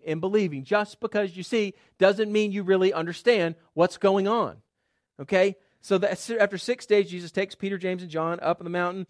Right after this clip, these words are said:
by themselves. They're tra-, and he's transfigured into light. What did they see? What was going on there? Well, these guys, they knew their Bibles. They knew the Old Testament. They were seeing some things like, in, for, for instance, in Daniel chapter ten. If you were to look at Daniel, Daniel chapter ten, verse six.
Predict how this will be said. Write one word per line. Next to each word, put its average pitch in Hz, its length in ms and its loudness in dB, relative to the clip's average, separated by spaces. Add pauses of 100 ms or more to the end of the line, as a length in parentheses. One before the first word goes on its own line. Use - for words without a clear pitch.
(260)
by 147 140 2
themselves. 165 560 0
They're 165 80 -8
tra-, - 180 -10
and 147 160 -10
he's 143 140 -10
transfigured 175 800 -6
into 156 360 -12
light. 139 280 -2
What 156 120 -2
did 202 140 -6
they 165 120 -4
see? 143 280 -8
What 135 240 0
was 180 100 -12
going 156 300 -8
on 127 220 -6
there? 95 240 -18 (520)
Well, 160 100 -4
these 254 160 -2
guys, 180 280 0
they 190 140 0
knew 202 220 0
their 151 120 -4
Bibles. 120 380 -2
They 147 120 -4
knew 196 140 -2
the 180 80 -4
Old 143 220 -8
Testament. 120 420 -10
They 156 100 2
were 202 120 -6
seeing 185 280 -6
some 160 140 -12
things 156 220 -8
like, 156 200 -2
in, 160 60 -12
for, 175 220 -12 (240)
for 175 80 0
instance, 165 320 -4
in 151 120 -6
Daniel 170 360 0
chapter 165 380 -4
ten. 139 380 -6 (340)
If - 60 -10
you 156 60 -2
were 156 40 -2
to 160 40 -4
look 175 200 -2
at 139 120 -4
Daniel, 170 280 -4
Daniel 165 320 -8
chapter 160 400 -8
ten, 139 320 -10
verse 131 220 -8
six. - 320 -8